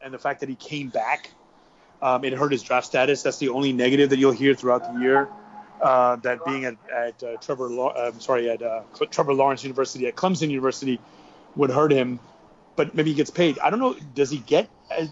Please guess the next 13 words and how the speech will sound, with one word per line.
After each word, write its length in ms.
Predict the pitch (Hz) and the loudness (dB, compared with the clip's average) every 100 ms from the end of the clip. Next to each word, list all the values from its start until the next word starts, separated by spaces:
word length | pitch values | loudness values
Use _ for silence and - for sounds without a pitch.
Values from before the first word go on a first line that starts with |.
| - | -6
N 120 | 156 | -2
F 160 | 185 202 | 0 2
L 140 | 208 | 2
money? 420 | 160 185 226 247 | 2 0 -2 -4
Is 120 | 131 | -6
it 60 | 143 | -6
worth 600 | 113 120 165 214 - - - | -2 4 4 4 0 -20 -12
going 360 | 127 143 175 190 | 0 2 2 -2
to 100 | - | -4
the 140 | 143 - | -8 -4
X 240 | 143 - 180 | -4 -2 -4
F 220 | 165 156 | -2 0
L 340 | 151 165 170 | 2 2 0